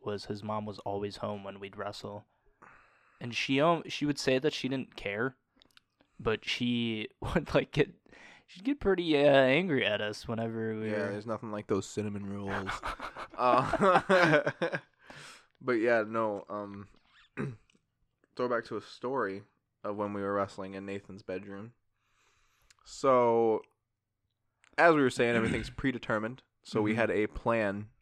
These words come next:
Speaker 2: for a certain finish
Speaker 1: Yeah.
Speaker 2: with Nathan.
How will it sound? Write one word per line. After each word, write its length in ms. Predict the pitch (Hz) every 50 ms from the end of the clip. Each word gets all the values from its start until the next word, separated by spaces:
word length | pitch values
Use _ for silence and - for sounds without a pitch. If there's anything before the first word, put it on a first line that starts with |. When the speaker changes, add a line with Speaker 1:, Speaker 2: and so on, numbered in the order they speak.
| _ _
Speaker 2:
for 200 | - 110 101 95
a 80 | 95
certain 320 | 98 - 101 92 - 87 87
finish 500 | - 95 90 90 98 107 - - - _ _
Speaker 1:
Yeah. 220 | 170 117 107 101 92 - - - _ _ _
Speaker 2:
with 220 | - 107 104 98 104
Nathan. 540 | 104 104 107 104 - - 95 95 104 117